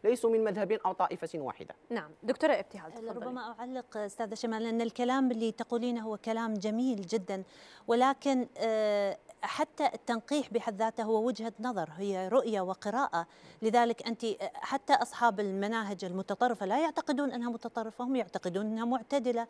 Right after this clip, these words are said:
Speaker 2: نعم.
Speaker 3: ومنقحة. هنا تدخلين في تعدد الآراء، لكن الدين بعمومه، آه، هو، آم، فلسفة أو قراءة لها خطوط حمر. يعني أنتِ، آه،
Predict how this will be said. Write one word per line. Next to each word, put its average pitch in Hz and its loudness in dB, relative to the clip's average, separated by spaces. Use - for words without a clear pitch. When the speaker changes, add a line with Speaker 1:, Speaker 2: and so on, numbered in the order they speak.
Speaker 2:
نعم. 196 -4
Speaker 3:
ومنقحة. 254 2
هنا 330 4
تدخلين 294 0
في 254 0
تعدد 226 0
الآراء، 202 -2
لكن 294 0
الدين 254 4
بعمومه، 247 0
آه، 214 2
هو، 226 4
آم، 202 -2
فلسفة 226 -2
أو 202 2
قراءة 226 2
لها 311 4
خطوط 285 -4
حمر. 175 -6
يعني 190 -2
أنتِ، 220 -8
آه، 208 -2